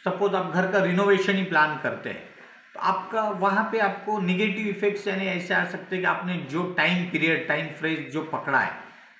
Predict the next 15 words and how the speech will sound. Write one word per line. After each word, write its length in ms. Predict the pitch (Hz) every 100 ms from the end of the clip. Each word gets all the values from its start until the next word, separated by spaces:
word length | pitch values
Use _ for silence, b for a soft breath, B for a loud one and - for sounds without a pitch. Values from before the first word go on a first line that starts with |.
| - -
कि 140 | 180
इस 340 | 180 196 - 196
timing 360 | 175 180 180
में 80 | 180
ये 100 | 175
हो 200 | 151 156
जाएगा, 280 | 139 113 117
वो 140 | 160
शायद 220 | 160 160
उसने 380 | 156 147 160 156
timing 440 | 151 139 131 135 135
में 120 | 117
ना 100 | 101
हो 200 | 90 82
पाए। 120 | -